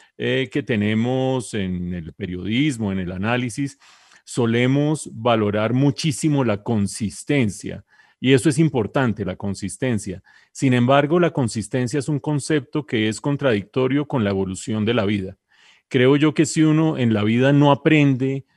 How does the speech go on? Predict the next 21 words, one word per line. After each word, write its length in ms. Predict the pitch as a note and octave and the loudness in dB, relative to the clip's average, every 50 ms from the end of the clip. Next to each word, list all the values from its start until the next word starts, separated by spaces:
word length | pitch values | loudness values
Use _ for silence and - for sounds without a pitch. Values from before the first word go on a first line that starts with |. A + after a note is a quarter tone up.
| _ | _
no 200 | - A2+ A2+ A#2 | -2 0 0 2
entiende, 920 | B2 B2+ B2+ A2 - - D#3 D3+ D3+ C#3+ C#3 C#3 B2+ B2 C3 B2+ B2+ D3 - | 2 2 0 0 0 2 4 4 6 6 4 4 2 2 0 -2 -2 -4 -2
no 180 | A2 A2+ A#2+ | -2 0 0
reflexiona, 1000 | A#2+ B2+ C3+ - C3 G#2+ F#2 - - - C#3 C3+ C3+ C3+ C3 C3 B2+ B2+ B2+ C3 - _ - - - _ | 2 0 0 0 0 -4 -4 -4 -6 -2 0 2 4 4 4 2 2 0 -2 -4 -6 _ -20 -20 -18 _
no 640 | - A#2 A#2+ A#2+ B2 B2+ B2+ B2+ C3 C3+ C3+ C3+ - _ - - | -4 0 2 2 4 4 4 4 4 2 2 0 -4 _ -8 -2
acepta 640 | C3 C3+ B2 - - - E3 E3+ D#3+ - - D3 | 0 0 0 0 2 4 4 4 4 4 2 2
otros 280 | C#3 - - C#3+ A#2+ - | 2 2 2 -2 -4 -2
puntos 320 | - D3+ C#3+ - D#3 D3 | 0 -2 0 0 -2 -2
de 100 | C3+ A#2 | 0 0
vista, 440 | G#2 A#2 C3 B2+ - - G#3 G3 E3 D#3+ | 0 0 -2 -4 -2 -2 -4 -4 -4 -8
está 300 | B2+ - - C#3 D3 C#3+ | -8 -4 -2 -2 -2 0
jodido. 520 | F#3+ A3 A#3 B3 B3 G#3 B2 F2 - - _ _ - - - | 0 -2 0 0 2 0 0 0 -2 -10 _ _ -16 -10 -6
Perdón 260 | A2+ G2 - A2+ A#2 | -6 -4 -2 -2 -2
por 140 | B2+ C#3+ C3+ | -2 -2 0
la 80 | D3 | 0
expresión, 460 | C3 - - D#3 D3 - D3+ D3 D#3+ E3 _ _ | -2 -2 -2 -4 -2 -2 -2 -2 -2 -4 _ _
pero 420 | - D3 E3 F#3+ F#3 G3+ G#3 G3 - - _ _ - | 2 4 4 6 6 4 4 2 -2 -8 _ _ 0
es 220 | - C#3 B2+ - | 2 2 4 4
un 100 | F3+ F3 | 4 4
hecho 340 | F#3 F3+ F3 - F#3+ F3+ F3 | 6 4 2 2 0 0 0
que 380 | - D#3+ D#3 D#3+ E3 E3 E3 | 2 0 0 0 0 -4 -8